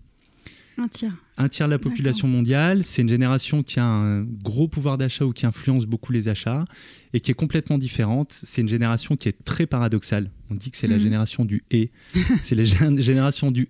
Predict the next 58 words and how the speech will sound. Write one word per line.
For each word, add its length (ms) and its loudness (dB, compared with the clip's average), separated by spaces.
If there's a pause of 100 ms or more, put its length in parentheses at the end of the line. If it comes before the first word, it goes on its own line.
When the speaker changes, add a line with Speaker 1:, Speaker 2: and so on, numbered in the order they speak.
Speaker 2:
et 180 4
parce 220 0
que 280 0
eux, 180 6
ils 60 0
font 140 0
pas 140 2
le 60 2
distinguo. 480 0
Ils 60 0
font 160 -4
du 100 -2
shopping 380 0
en 100 2
ligne, 320 0
ils 80 -6
font 80 -2
Speaker 1:
Mhm. 80 2
Speaker 2:
du 60 -2
shopping 340 -2
en 80 2
magasin. 420 0 (720)
Pour 180 4
eux, 40 4
il 20 4
n'y 60 4
a 40 2
pas 140 -2
de 80 0
online 420 0
ou 140 -2
offline. 480 -2 (120)
Il 60 0
y 40 2
a 20 2
un 100 4
acte 280 0
d'achat. 420 -2 (220)
L'expérience, 580 0
elle 80 2
doit 140 2
être 80 -4
la 80 2
même 180 4
de 100 2
partout 460 0 (340)
et 60 -2
ils 40 0
comprennent 400 0
pas 120 0
qu'il 120 -6
y 20 2
a 100 2
des 20 2
ruptures 440 0
dans 100 4
leur 160 0
parcours. 460 -6